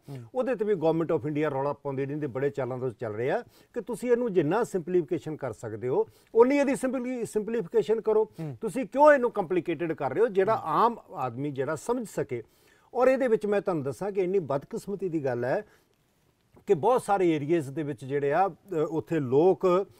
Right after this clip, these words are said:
Speaker 2: ਅ, ਜਿਹੜੇ ਵਕੀਲਾਂ ਦੇ ਪਿੱਛੇ ਤੁਰੇ ਫਿਰਦੇ
Speaker 1: ਹੂੰ।
Speaker 2: ਸੀ, ਕਿਸੇ ਨੇ ਦੋ ਹਜ਼ਾਰ ਲਿਆ, ਕਿਸੇ ਨੇ ਚਾਰ ਹਜ਼ਾਰ ਦਿੱਤਾ।
Speaker 1: ਫਾਰਮ
Speaker 2: ਤੇ
Speaker 1: ਭਰਾਉਣ ਦਾ।
Speaker 2: ਫਾਰਮ ਭਰਾਉਣ ਦਾ,
Speaker 1: ਹੂੰ,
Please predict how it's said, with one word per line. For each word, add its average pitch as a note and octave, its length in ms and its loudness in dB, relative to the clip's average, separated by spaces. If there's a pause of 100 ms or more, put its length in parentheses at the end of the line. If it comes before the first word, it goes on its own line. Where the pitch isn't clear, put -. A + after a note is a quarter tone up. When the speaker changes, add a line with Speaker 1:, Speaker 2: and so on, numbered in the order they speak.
(520)
Speaker 2:
ਅ, D3 40 2
ਜਿਹੜੇ D#3+ 260 2
ਵਕੀਲਾਂ F#3+ 460 0
ਦੇ D#3+ 100 -2
ਪਿੱਛੇ C3+ 280 -6
ਤੁਰੇ C#3+ 220 0
ਫਿਰਦੇ C3+ 280 -4
Speaker 1:
ਹੂੰ। C#3+ 60 0
Speaker 2:
ਸੀ, E3 140 -4
ਕਿਸੇ D3 240 -6
ਨੇ D3+ 120 -2
ਦੋ C#3+ 280 -2
ਹਜ਼ਾਰ C#3+ 220 -2
ਲਿਆ, C#3+ 200 -4
ਕਿਸੇ D3 240 -6
ਨੇ D3 80 -2
ਚਾਰ C#3+ 280 -2
ਹਜ਼ਾਰ C#3 320 -2
ਦਿੱਤਾ। C#3+ 400 -4
Speaker 1:
ਫਾਰਮ F3 240 6
Speaker 2:
ਤੇ E3 40 -4
Speaker 1:
ਭਰਾਉਣ D#3 340 2
ਦਾ। B2 60 -2
Speaker 2:
ਫਾਰਮ C#4 380 8
ਭਰਾਉਣ G3 340 4
ਦਾ, A2 80 -10
Speaker 1:
ਹੂੰ, F#2+ 80 -16